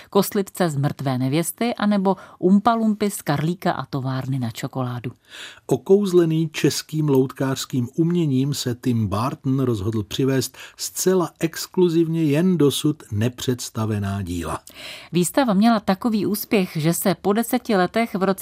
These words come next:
Speaker 1: dva tisíce dvacet čtyři Barton vrátil do Prahy s expozicí Návraty, dokumentující jeho úspěšnou padesátiletou kariéru.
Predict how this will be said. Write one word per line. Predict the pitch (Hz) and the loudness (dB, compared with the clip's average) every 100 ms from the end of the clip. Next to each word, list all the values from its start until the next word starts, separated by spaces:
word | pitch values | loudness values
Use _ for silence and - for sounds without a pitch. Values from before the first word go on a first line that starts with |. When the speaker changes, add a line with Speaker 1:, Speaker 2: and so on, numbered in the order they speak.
| 180 | -2
Speaker 1:
dva | 151 165 | 0 -2
tisíce | 202 202 185 185 | -2 -4 -2 -2
dvacet | 165 170 - - | 0 0 -2 -8
čtyři | - 180 175 202 - | -4 0 2 0 0
Barton | 160 156 - 160 | 0 0 0 0
vrátil | 139 151 151 - 131 | 2 0 0 -4 -4
do | 127 | -4
Prahy | - 170 208 - | 0 0 0 -6
s | - | -6
expozicí | 175 - - 196 196 - 202 - - - | -6 -6 -6 -4 -2 0 0 -2 -12 -2
Návraty, | 160 185 190 214 - 123 147 | 2 4 4 2 -2 -10 -6
dokumentující | 139 156 151 151 156 151 - 151 | -4 -2 -2 0 -2 -4 -4 -2
jeho | 135 135 | -2 -4
úspěšnou | - 196 - 208 - 180 | -6 -8 -4 -4 -2 -2
padesátiletou | - 135 139 139 123 135 117 123 117 | -2 -4 -2 -2 -4 -4 -6 -6 -8
kariéru. | - 113 113 107 | -6 -6 -6 -8